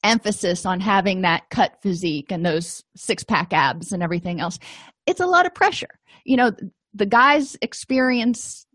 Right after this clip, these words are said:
the same, um, media pressures that women do in many cases.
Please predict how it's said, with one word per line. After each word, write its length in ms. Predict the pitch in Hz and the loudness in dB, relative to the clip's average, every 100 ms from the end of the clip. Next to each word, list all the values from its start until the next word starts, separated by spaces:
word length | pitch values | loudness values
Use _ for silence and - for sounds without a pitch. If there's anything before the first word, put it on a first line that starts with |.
| - | -6
the 80 | |
same, 680 | 208 254 233 233 233 220 226 - _ _ _ - | -2 0 2 2 0 0 -2 -6 _ _ _ -6
um, 440 | 196 156 78 69 - _ _ _ | -4 -2 -4 -12 -20 _ _ _
media 420 | 220 240 247 233 | 0 2 4 2
pressures 600 | 208 214 196 - 170 180 - - | 2 0 0 0 -4 -6 -16 -2
that 320 | 196 202 - | 2 2 2
women 360 | 220 220 208 175 | -2 0 -2 -4
do 200 | 151 - | -6 -6
in 200 | 180 180 | -4 -2
many 180 | 175 | -4
cases. 640 | 175 185 170 - - - | -4 -4 -4 -6 -12 -14